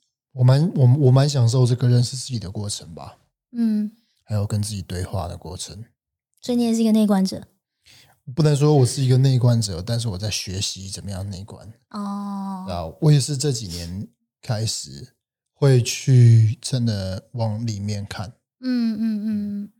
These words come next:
Speaker 1: 这个，我觉得这个能力是可能大家都有的，只是它是需要被锻炼的肌肉。
Speaker 2: 没错啊，没错。我认为这个是，因为我觉得我们人，我们都是很奇怪的是，人很奇怪，都一直在看着别人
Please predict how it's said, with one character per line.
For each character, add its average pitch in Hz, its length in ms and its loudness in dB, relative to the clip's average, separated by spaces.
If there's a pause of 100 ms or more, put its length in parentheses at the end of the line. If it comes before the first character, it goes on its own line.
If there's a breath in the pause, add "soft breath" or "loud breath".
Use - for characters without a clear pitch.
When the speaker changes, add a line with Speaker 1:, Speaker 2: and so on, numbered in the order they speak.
(420)
Speaker 1:
这 147 100 -2
个， 165 100 -2
我 131 60 6
觉 127 80 2
得 143 80 0
这 160 40 -2
个 160 60 -2
能 131 200 4
力 135 240 2
是 123 380 4
可 120 160 -6
能 110 100 -2
大 117 80 -2
家 113 80 -2
都 104 160 -6
有 90 180 -8
的， 76 220 -14 (400 soft breath)
只 - 140 -12
是 113 500 -4 (640)
它 123 300 2
是 131 520 0
需 123 280 2
要 120 160 6
被 117 180 0
锻 110 240 -4
炼 95 200 -8
的 92 140 -12
肌 101 320 -10
肉。 85 320 -14 (720)
Speaker 2:
没 240 160 -2
错 233 220 -2
啊， 202 320 -10 (220)
没 220 180 -8
错。 226 180 -6
我 214 100 -2
认 277 140 -2
为 226 100 -2
这 226 120 -4
个 220 120 -4
是， 220 240 -6 (760 loud breath)
因 349 100 -6
为 381 80 0
我 254 160 0
觉 214 200 -4
得 208 460 -8 (220)
我 220 120 -8
们 214 160 0
人， 220 360 -2
我 240 100 -2
们 220 160 0
都 285 160 -2
是 285 500 -8
很 208 160 -4
奇 226 200 -4
怪 277 220 -4
的 254 40 -4
是， 269 120 -4
人 196 120 -4
很 170 120 0
奇 180 180 -6
怪， 208 180 -2
都 226 160 0
一 233 80 0
直 214 80 -8
在 214 100 -6
看 214 240 -4
着 185 120 -4
别 165 240 -6
人 175 340 -10